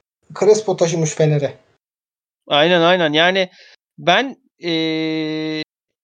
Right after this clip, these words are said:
Speaker 2: şeyi de anlayamadım. Yani Jesus neden hemen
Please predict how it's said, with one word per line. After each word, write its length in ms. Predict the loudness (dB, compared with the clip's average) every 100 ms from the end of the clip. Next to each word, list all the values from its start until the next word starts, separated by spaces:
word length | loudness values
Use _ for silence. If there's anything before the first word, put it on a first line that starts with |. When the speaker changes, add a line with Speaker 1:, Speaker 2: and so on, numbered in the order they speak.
| _
Speaker 2:
şeyi 400 | -4 0 0 2
de 280 | 2 2 0 _ _ _ _ _ _ _ -18 -18 _
anlayamadım. 760 | 0 2 2 2 4 0 -2 -2
Yani 280 | 0 0
Jesus 360 | -2 -4 -4 -4
neden 460 | -2 2 2 0 _ _ _ -2
hemen 520 | 0 4 2 2